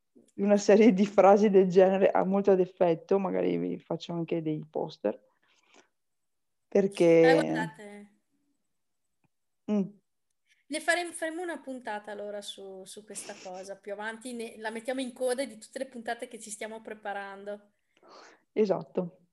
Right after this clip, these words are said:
Speaker 2: Però mi dispiace lasciare i miei tele-, i nostri telespettatori così, perché stasera, vedi, non so che non sono al cento per cento perché sono stanchina, perché ho cambiato lavoro, ragazzuole e ragazzuoli.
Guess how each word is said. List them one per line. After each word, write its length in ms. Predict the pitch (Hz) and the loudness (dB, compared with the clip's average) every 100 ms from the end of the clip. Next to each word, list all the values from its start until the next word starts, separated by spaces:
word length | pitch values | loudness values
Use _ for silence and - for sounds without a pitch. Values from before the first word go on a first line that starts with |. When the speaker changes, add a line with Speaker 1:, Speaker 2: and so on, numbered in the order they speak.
| _ | _
Speaker 2:
Però 180 | - 587 302 | -6 -6 -4
mi 80 | |
dispiace 680 | 330 415 - 311 247 240 294 | -8 -12 -8 -4 -4 -6 -8
lasciare 420 | 285 285 294 277 | -8 -8 -6 -4
i 60 | 277 | -4
miei 200 | 277 277 | -6 -10
tele-, 180 | 294 254 | -12 -12
i 80 | 277 | -10
nostri 320 | 285 285 285 | -10 -12 -14
telespettatori 880 | 285 285 285 285 285 277 285 269 269 | -10 -10 -12 -14 -14 -14 -12 -14 -14
così, 420 | 262 240 254 254 254 - | -14 -14 -14 -18 -20 -20
perché 240 | - 480 508 | -18 -12 -10
stasera, 420 | - 453 440 381 | -8 -8 -6 -6
vedi, 260 | 294 320 285 | -8 -10 -12
non 120 | 302 | -12
so 200 | - 392 | -12 -12
che 120 | 392 | -14
non 100 | 311 | -14
sono 200 | 277 311 | -12 -12
al 60 | 311 | -12
cento 220 | 269 294 | -14 -14
per 140 | 277 285 | -16 -12
cento 240 | 381 427 | -12 -12
perché 200 | 466 254 | -16 -14
sono 200 | 240 262 | -12 -12
stanchina, 680 | 254 - 254 254 285 330 302 | -12 -12 -14 -16 -16 -14 -12
perché 320 | 233 233 269 - - - | -14 -12 -12 -12 -20 -8
ho 140 | 269 294 | -6 -4
cambiato 400 | 311 269 269 285 | -6 -6 -6 -6
lavoro, 880 | 240 208 220 226 254 302 233 202 196 | -8 -8 -10 -8 -8 -8 -8 -8 -10
ragazzuole 640 | 202 208 208 214 208 214 | -12 -12 -14 -12 -10 -8
e 20 | 214 | -10
ragazzuoli. 880 | 190 196 - 214 190 196 233 269 | -10 -10 -12 -10 -10 -10 -12 -18